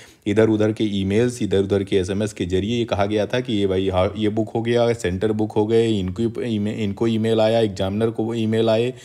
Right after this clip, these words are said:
तो इस तरह से वो भी फर्जी निकली। अब दिसंबर वाले डेट में भी अब सावधान आप लोग रहिएगा। सिर्फ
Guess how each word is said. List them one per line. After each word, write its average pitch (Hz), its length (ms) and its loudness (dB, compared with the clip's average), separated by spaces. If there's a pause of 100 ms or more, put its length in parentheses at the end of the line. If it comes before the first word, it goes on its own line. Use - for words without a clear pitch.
(760)
तो 151 200 8
इस 139 240 0
तरह 117 280 2
से 113 140 0
वो 120 200 4
भी 117 120 0
फर्जी 123 320 4
निकली। 147 300 2
अब 143 220 2
दिसंबर 117 460 2
वाले 135 260 4
डेट 123 260 6
में 123 160 0
भी 135 140 -2
अब 160 100 2
सावधान 110 480 2
आप 120 180 0
लोग 113 120 -4
रहिएगा। 127 320 2
सिर्फ 151 260 -2